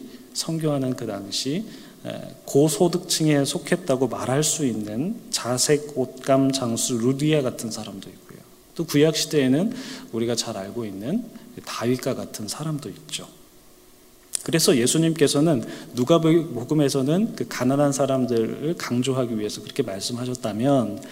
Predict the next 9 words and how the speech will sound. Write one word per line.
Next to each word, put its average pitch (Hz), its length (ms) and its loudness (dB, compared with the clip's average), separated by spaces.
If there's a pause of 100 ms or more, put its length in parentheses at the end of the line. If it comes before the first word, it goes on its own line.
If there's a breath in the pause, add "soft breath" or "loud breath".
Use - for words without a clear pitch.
(540 loud breath)
마태복음에서는, 170 1300 6 (840 loud breath)
어, 120 180 -4
그냥 208 380 12
가난한 160 440 4
사람이 156 400 0
아니라 107 460 -6 (140)
심령이 226 720 4
가난한 220 480 -6
사람, - 280 -10